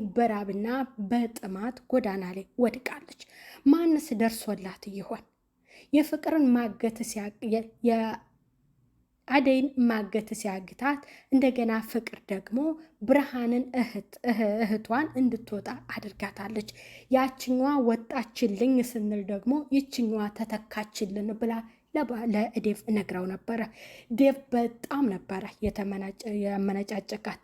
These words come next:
ፍቅርን ማለት ነው። የአደይ እህት መጨረሻዋ ብርሃንዬ ምን ትሆን ይሆን? ማንስ ደርሶ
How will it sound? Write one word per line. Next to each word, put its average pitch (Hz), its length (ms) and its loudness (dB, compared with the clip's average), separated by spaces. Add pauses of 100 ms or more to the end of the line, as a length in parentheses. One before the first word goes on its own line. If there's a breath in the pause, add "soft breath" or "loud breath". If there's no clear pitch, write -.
(100)
ፍቅርን 196 480 -8
ማለት 190 320 -8
ነው። 233 100 -2 (440 loud breath)
የአደይ 269 580 2 (120)
እህት 208 320 -4
መጨረሻዋ 196 600 -8 (180)
ብርሃንዬ 190 480 -2 (280)
ምን 285 200 6
ትሆን 233 340 -8
ይሆን? - 240 -10 (480 soft breath)
ማንስ 294 460 6 (100)
ደርሶ 214 300 -6